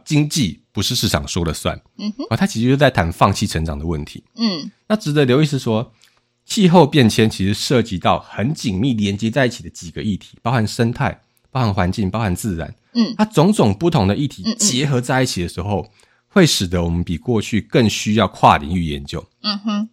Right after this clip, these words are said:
Speaker 1: 因为单一领域的学者，例如说我，如果我只从哲学的角度出发，
Speaker 2: 嗯。
Speaker 1: 我可能会漏掉不属于哲学领域，但是很重要的资讯。
Speaker 2: 嗯，嗯，嗯。
Speaker 1: 哦，那透过跨领域的合作，我们或许才有办法找出很值得当代社会参酌的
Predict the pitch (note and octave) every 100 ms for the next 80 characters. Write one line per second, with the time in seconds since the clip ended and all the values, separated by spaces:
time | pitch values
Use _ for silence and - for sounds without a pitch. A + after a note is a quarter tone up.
0 | - C#3+ D#3 - C#3 D3 G#2+ G#2 A2 -
1 | E2 A2 B2+ G#2+ G#2+ G2+ D2+ E2 C#3 F3
2 | G2+ A2+ - E2+ F2 E2 F2 F2 D2 F2+
3 | F2 E2 - D#2+ C#3 A#3 - _ _ _
4 | - F#3 C3 G2+ D#3 F3 C3+ B2+ A#2+ -
5 | G3 - G2+ E2 F2 F#2 F#2 F#2+ F2 D#2
6 | D#2 B2 A#2+ - F#2 - A2+ F#2 D#2 E2
7 | D#2 - - A3 F#3+ G3+ E3+ - C3+ E3+
8 | G3+ F3+ - G3 C3 F#2+ A#2 F#2+ E2+ G#2+
9 | F#2 - _ _ A2+ A#2 G#3 D3+ G2+ A2
10 | F2+ - B2 F2+ F#2+ D2 F#2+ G#2+ - G2
11 | E2+ F#2 G#2+ A2 A#2 A#2+ - G#2 G2 -
12 | G#2 G2 D2+